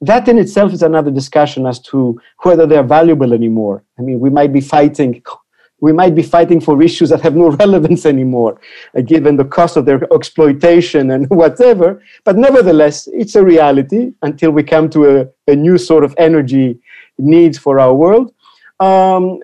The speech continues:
all these issues have come, or come to the fore again because of competition as to under whose territorial waters or whose continental shelf or whose exclusive economic zones these belong. Um, and, and, and, and, uh,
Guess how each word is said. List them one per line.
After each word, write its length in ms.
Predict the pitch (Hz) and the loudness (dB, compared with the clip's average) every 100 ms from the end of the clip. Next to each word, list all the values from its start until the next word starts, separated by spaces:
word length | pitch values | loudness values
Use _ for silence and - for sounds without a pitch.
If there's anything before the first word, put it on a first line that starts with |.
| - | -4
all 180 | 226 233 | 0 2
these 180 | 247 208 | 0 0
issues 220 | 214 214 | -2 -4
have 160 | 196 | -4
come, 260 | - 202 208 | -4 -4 -2
or 220 | 190 175 170 | 0 0 -2
come 220 | 208 214 | -4 -4
to 80 | 208 | -2
the 100 | 175 | -4
fore 320 | - 175 156 | 0 2 2
again 400 | 123 113 101 - _ - | 2 -2 -6 -8 _ -8
because 320 | 170 196 175 | -4 -2 0
of 180 | 170 - _ | -2 -8 _
competition 760 | 190 180 180 175 170 175 175 - _ - | -6 -4 -2 0 0 -2 -4 -6 _ -8
as 160 | 139 135 | -6 -4
to 420 | 156 147 143 143 _ _ _ _ 151 | 0 0 0 -6 _ _ _ _ -2
under 480 | 160 160 156 143 139 _ - | 0 2 2 0 -8 _ -4
whose 280 | 226 233 208 | 0 0 0
territorial 680 | 180 175 156 160 151 143 | 0 0 2 0 2 2
waters 680 | 131 165 170 160 156 151 135 | 2 2 2 0 2 0 0
or 260 | 123 127 127 - | 0 -2 -2 -2
whose 280 | 226 190 | 0 0
continental 520 | - 143 139 139 127 120 | -4 -6 -4 -4 -4 -4
shelf 420 | - 170 165 147 | 0 2 2 0
or 120 | 135 | -6
whose 340 | 196 202 180 | -2 -2 -2
exclusive 420 | 151 - 160 151 139 | -4 -4 -4 -2 -4
economic 400 | 135 135 131 117 | -4 -2 -2 -2
zones 320 | 135 135 113 | -2 -2 -2
these 180 | 135 120 | -4 -4
belong. 400 | 113 113 98 90 _ _ _ _ - - | -4 -4 -4 -12 _ _ _ _ -20 -4
Um, 520 | 160 160 151 143 139 139 | 0 2 2 2 -2 -6
and, 260 | 202 190 170 | -4 -4 -4
and, 340 | 180 175 175 - - | -2 0 -2 -4 -6
and, 380 | 175 165 160 165 | -2 2 2 0
and, 420 | 175 165 156 147 | 0 2 2 2
uh, 320 | 151 143 139 | 4 4 2